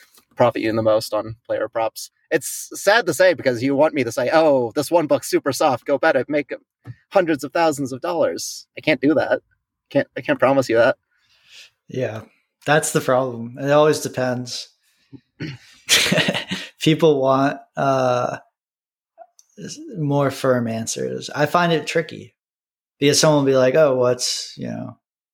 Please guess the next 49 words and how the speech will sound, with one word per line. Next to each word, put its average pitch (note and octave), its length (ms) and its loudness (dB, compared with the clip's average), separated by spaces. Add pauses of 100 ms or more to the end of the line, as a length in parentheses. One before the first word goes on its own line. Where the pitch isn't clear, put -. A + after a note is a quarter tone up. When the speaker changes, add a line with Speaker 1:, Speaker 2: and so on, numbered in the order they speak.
(320)
Speaker 2:
what's C3 200 -2
X B2+ 200 0
Y B2 120 -2
Z?" A2 260 -8
Well, E3+ 260 2
it D#3 80 -2
depends. - 560 -18 (120)
I B2 80 -14
don't A2+ 140 -16
know. - 200 -20
It's, D#3+ 280 2
I F#3 140 4
Speaker 1:
<laughs> - 0 -
Speaker 2:
feel G#3 260 4
like F3 240 4
it's D3+ 160 -2
so D#3+ 200 4
annoying. B2+ 380 -6
It's A#2+ 120 -14
such D3+ 180 -6
an C#3 60 -6
annoying B2+ 380 -6
answer, A#2+ 360 -10
but A#2 120 -8
it's - 180 -10
true. A#1+ 300 -6 (520)
You - 120 -14
know, B2 120 -12
it, B2+ 140 -4
Speaker 1:
Yeah. A#2+ 180 6
Speaker 2:
it A2+ 80 -4
depends. A#2+ 640 -8 (360)
Keep F3 200 -2
an D#3 80 4
eye C3+ 220 2
on C3 200 -2
it. B2+ 300 -10
You D3 100 -8
know, D3 120 2
there's D#3+ 180 2
nothing, E3 480 2
it's - 180 -6
gonna D#3+ 160 0
change. B2 600 -6 (200)
What F3+ 180 2
book's E3+ 200 2
sharp C#3 300 2
will B2 80 -6
change, B2 360 -8